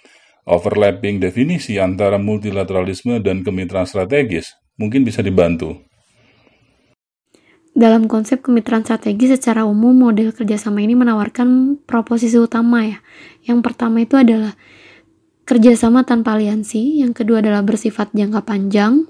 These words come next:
Speaker 2: ketiga keragaman isu yang menjadi kepentingan bersama, yang keempat kelonggaran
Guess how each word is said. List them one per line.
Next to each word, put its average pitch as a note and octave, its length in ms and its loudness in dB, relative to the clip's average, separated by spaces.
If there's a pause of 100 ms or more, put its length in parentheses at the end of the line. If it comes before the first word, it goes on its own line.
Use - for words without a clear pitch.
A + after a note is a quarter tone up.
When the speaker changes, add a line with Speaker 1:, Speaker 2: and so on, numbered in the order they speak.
(140)
Speaker 2:
ketiga G#3+ 480 -2
keragaman G#3 480 -2
isu G3+ 320 -2
yang G3+ 80 -2
menjadi G3+ 400 0
kepentingan G3+ 400 -2
bersama, G#3 560 0 (800)
yang G#3+ 160 0
keempat A3 400 0
kelonggaran G#3 560 0